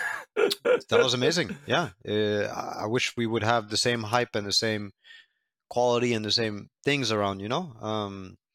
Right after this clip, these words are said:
Speaker 1: I mean, I think, uh, you know, the Kiev major, uh, came out the other day, the true side of that, which I hadn't watched in a couple of years. Uh, that was
Speaker 2: Yeah, with the Slacks text or whoever
Speaker 1: Yeah.
Speaker 2: made them, it really reads like Slacks.
Speaker 1: Right.
Speaker 2: I don't know, I
Speaker 1: So
Speaker 2: don't know who
Speaker 1: I
Speaker 2: made
Speaker 1: thought
Speaker 2: them,
Speaker 1: so
Speaker 2: but
Speaker 1: too.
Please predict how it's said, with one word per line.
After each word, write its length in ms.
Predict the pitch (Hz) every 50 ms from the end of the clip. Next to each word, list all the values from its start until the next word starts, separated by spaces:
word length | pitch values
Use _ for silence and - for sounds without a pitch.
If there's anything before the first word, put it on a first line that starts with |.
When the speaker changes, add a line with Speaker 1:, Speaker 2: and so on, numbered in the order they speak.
| _ _ _ _ _ _ -
Speaker 1:
I 80 | 170
mean, 120 | 170 165 170
I 120 | 170 175
think, 260 | 170 - 190 165 -
uh, 180 | 185 175 175 - 233
you 160 | 220 160 185
know, 160 | 175 143 147 143
the 100 | 156 156
Kiev 340 | - - 175 165 165 151
major, 600 | 151 170 170 170 165 170 175 170 170 165 156 160
uh, 340 | 160 165 165 160 165 165 160 - _ _ _ _ _ _ _ _ _ _ _
came 200 | - 185 175 170 175
out 140 | 175 170
the 80 | 175 175
other 120 | 175 170
day, 160 | 165 185 220 233
the 100 | 151 139
true 240 | - - 185 165
side 240 | 156 - 170 160 160
of 80 | 151 139
that, 220 | 147 180 214 -
which 140 | 147 135 -
I 80 | 147 139
hadn't 240 | 151 147 131 143
watched 260 | 139 139 143 - - 151
in 80 | 135
a 60 | 131
couple 300 | 131 - 143 - - 135
of 60 | 123 123
years. 500 | 123 120 120 131 160 175 - - - - -
Uh, 520 | 139 131 127 127 127 127 127 127 127 127 -
that 180 | - 143 151 156
was 360 | 139 117 113 - - - - _ _ _ _ _ _ _ -
Speaker 2:
Yeah, 160 | 131 123 123
with 180 | 117 113 113 101
the 140 | 117 110
Slacks 420 | 104 - - 131 127 127 - - -
text 360 | - - 147 165 - - - 123
or 160 | 113 113 101
whoever 240 | 95 120 123 160 156
Speaker 1:
Yeah. 60 | 147 147
Speaker 2:
made 60 | 120 123
them, 100 | 131 131
it 80 | 120
really 280 | 113 117 151 160 139 123
reads 260 | 117 120 131 113 - 123
like 140 | 113 101
Slacks. 320 | - - 131 117 107 - -
Speaker 1:
Right. 200 | 196 226 233 196
Speaker 2:
I 40 | 147
don't 20 |
know, 240 | 127 123 120 117 110
I 20 |
Speaker 1:
So 200 | 107 - 120 117
Speaker 2:
don't 80 | 214 196
know 120 | 135 131 127
who 60 | 190
Speaker 1:
I 120 | 202 233
Speaker 2:
made 60 | 247 -
Speaker 1:
thought 60 | 277
Speaker 2:
them, 40 | 269 269
Speaker 1:
so 200 | - 269 233 233
Speaker 2:
but 80 | 233 214
Speaker 1:
too. 280 | 220 190 156 135 135